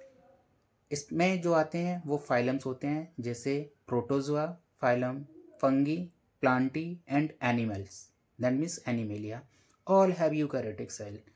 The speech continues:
ये जितने भी होते हैं सब में यूकैरियोटिक सेल पाई जाती है। They are classified under the kingdom Eukaryota। मतलब अगर हम बात करते हैं यूकैरियोटा की तो उसके अंडर में ये सारे फाइलम आते हैं, फाइलम प्रोटोजोआ, फंगी,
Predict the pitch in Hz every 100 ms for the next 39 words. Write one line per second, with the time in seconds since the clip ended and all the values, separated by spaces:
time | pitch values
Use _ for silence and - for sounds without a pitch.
0 | _ _ - 160 143 143 165 170 165 143
1 | 127 123 131 147 - 160 160 165 151 139
2 | 135 120 120 127 - 113 113 - 104 95
3 | 95 - 78 - _ _ _ _ _ -
4 | 120 143 139 139 143 135 131 151 147 139
5 | - 135 143 147 143 127 127 123 120 135
6 | 120 117 113 104 101 - - - _ _
7 | _ - 123 135 151 160 - - 131 151
8 | 151 147 135 135 131 - 143 147 156 143
9 | 139 147 131 123 120 120 117 151 180 _
10 | _ _ - 160 160 180 175 180 180 175
11 | 160 156 131 139 143 127 127 117 107 127
12 | 139 143 117 117 113 131 135 151 143 151
13 | 151 - 131 131 139 151